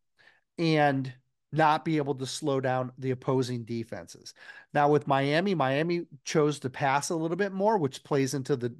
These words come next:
the Cowboys' hands, which is why that game was closer, in my opinion.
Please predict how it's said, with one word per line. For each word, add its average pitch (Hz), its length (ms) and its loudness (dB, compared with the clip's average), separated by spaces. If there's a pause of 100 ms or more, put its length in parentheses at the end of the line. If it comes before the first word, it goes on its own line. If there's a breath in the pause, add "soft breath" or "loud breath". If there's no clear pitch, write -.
the 120 340 0 (120)
Cowboys' 127 580 0 (300 soft breath)
hands, 170 460 0 (360 loud breath)
which 165 240 0
is 175 140 -2 (180)
why 165 260 2
that 156 140 2
game 147 160 -2
was 131 120 -6
closer, 190 500 -2
in 113 80 -10
my 113 140 -10
opinion. 120 460 -14